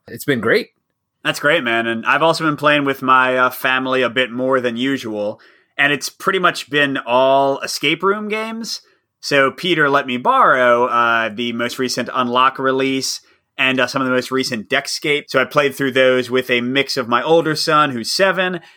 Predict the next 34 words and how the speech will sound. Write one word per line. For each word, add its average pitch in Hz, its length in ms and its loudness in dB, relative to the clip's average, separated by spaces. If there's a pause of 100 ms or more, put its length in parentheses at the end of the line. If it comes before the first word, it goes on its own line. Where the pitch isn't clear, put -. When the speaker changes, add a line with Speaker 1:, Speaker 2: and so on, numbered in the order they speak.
(120)
Speaker 2:
and, 131 240 0
uh, 123 120 4
my 120 160 2
wife, 123 400 0
and 127 60 -10
we 113 80 -8
love 117 260 0
those. 139 440 0 (280)
I 127 100 -6
just 147 200 -2
played 147 240 2
with 131 200 -2
my 127 160 2
son, 131 580 0
uh, 113 280 2
one 127 220 2
I 127 60 2
got 123 140 2
a 120 40 2
review 151 300 -4
copy 120 340 0
of 113 220 0
that 113 280 -4
by 113 100 -6
the 110 60 -6
time 131 220 -2
this 123 160 -6
airs 120 320 0
might 107 420 -4
already 208 200 -2
have 208 320 0 (160)
my 196 160 -2
video 208 320 -2
up. 214 240 -2